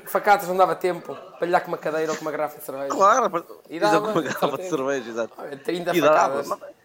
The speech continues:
Speaker 2: mas trinta facadas, já viste, já viste trinta facadas? Pá, é assim,
Speaker 1: Pá,
Speaker 2: ou,
Speaker 1: uma,
Speaker 2: ou
Speaker 1: duas,
Speaker 2: foram
Speaker 1: três,
Speaker 2: trinta, oh, mas,
Speaker 1: quatro,
Speaker 2: mas estamos a falar de
Speaker 1: cinco,
Speaker 2: trinta facadas efetivas, portanto a faca entrou mesmo no corpo
Speaker 1: Pois,
Speaker 2: da pessoa, é isso.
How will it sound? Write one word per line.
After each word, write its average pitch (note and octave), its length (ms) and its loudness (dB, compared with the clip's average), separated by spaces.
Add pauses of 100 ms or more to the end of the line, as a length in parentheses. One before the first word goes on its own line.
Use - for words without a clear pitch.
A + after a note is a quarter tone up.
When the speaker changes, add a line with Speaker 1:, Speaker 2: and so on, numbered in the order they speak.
(220)
Speaker 2:
mas - 80 -14
trinta D#3 240 -10
facadas, B2 460 0
já F#3 100 2
viste, C3+ 260 -4
já F#3+ 100 -2
viste D3+ 400 -4
trinta D#3 220 0
facadas? B2 580 0 (200)
Pá, D3 120 2
é C#3 40 4
assim, - 140 -2
Speaker 1:
Pá, F#3 320 2
Speaker 2:
ou, D#3+ 80 -4
Speaker 1:
uma, D3 220 -4
Speaker 2:
ou B2 80 -6 (100)
Speaker 1:
duas, D3+ 220 -6
Speaker 2:
foram C#3 200 4
Speaker 1:
três, D#3 160 0
Speaker 2:
trinta, C#3+ 120 -6
oh, B2+ 60 -6 (120)
mas, C#3 120 -6
Speaker 1:
quatro, C#3+ 120 -6
Speaker 2:
mas D#3 100 -2
estamos D3+ 180 2
a B2 40 -6
falar C#3 140 2
de - 40 -16
Speaker 1:
cinco, C#3+ 100 -2
Speaker 2:
trinta C#3+ 80 0
facadas D#3 380 0
efetivas, E3 400 -4
portanto A#2 180 -6
a A2+ 40 -4
faca B2+ 240 -4
entrou D3+ 200 0
mesmo D#3 300 2
no D#3+ 80 -2
corpo D#3+ 240 -2
Speaker 1:
Pois, C#4+ 140 0
Speaker 2:
da - 40 -6
pessoa, C3 300 -2
é A#2 60 0
isso. - 280 -10